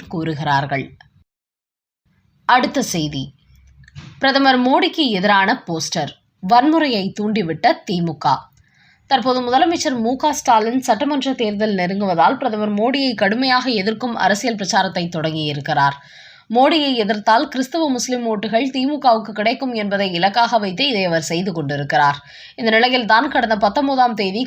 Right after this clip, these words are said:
கோவையில் நடைபெற்ற விவசாயிகள் மாநாட்டில் பங்கேற்க வந்திருந்தார் பிரதமர் மோடி. அன்றைய தினம் மோடியின் வருகைக்கு எதிராக முற்போக்கு அமைப்பு சார்பில் கோவையில் போஸ்டர்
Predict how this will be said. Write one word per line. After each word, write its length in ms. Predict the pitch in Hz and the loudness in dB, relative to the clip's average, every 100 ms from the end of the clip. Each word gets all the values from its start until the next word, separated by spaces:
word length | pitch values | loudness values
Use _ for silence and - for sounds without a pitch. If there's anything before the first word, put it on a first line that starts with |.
| 247 | 0
கோவையில் 380 | 240 285 254 226 | 0 0 -2 -2
நடைபெற்ற 500 | 190 208 208 208 208 | -2 0 -2 -2 -4
விவசாயிகள் 640 | 180 214 240 226 208 208 | -2 0 2 2 2 0
மாநாட்டில் 540 | 196 180 180 180 202 | 2 2 2 0 -2
பங்கேற்க 460 | 190 185 214 196 190 | -2 -2 -2 -2 -4
வந்திருந்தார் 640 | 165 156 147 139 139 202 | -4 -4 -4 2 2 2
பிரதமர் 360 | 262 170 160 147 | -2 -4 -4 -4
மோடி. 280 | 143 147 143 - - - - | -4 -6 -8 -10 -18 -20 -6
அன்றைய 420 | - 254 330 330 | 0 2 2 2
தினம் 260 | 240 247 262 | 2 2 2
மோடியின் 420 | 247 294 277 247 214 | 2 2 2 2 0
வருகைக்கு 420 | 202 233 214 226 | 0 -2 -4 -4
எதிராக 440 | 185 196 208 214 339 | -2 2 4 4 0
முற்போக்கு 480 | 240 - 302 294 233 | -2 0 0 2 0
அமைப்பு 260 | 214 214 | 0 -6
சார்பில் 440 | 220 214 196 226 285 | -2 0 0 -2 -2
கோவையில் 480 | 233 240 269 240 214 | -2 0 -2 -6 -4
போஸ்டர் 340 | 226 226 240 | -4 -4 -4